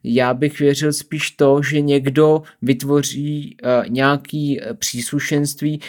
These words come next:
který vy využijete ve spojení s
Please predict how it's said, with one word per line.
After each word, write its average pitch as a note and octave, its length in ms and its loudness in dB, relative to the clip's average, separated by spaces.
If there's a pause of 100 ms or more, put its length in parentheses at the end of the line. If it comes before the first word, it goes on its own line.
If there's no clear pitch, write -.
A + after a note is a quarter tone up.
(160)
který D3 480 4
vy C3+ 280 4
využijete C#3 920 -2 (260)
ve B2 160 2
spojení C#3+ 640 2
s C#3+ 140 -2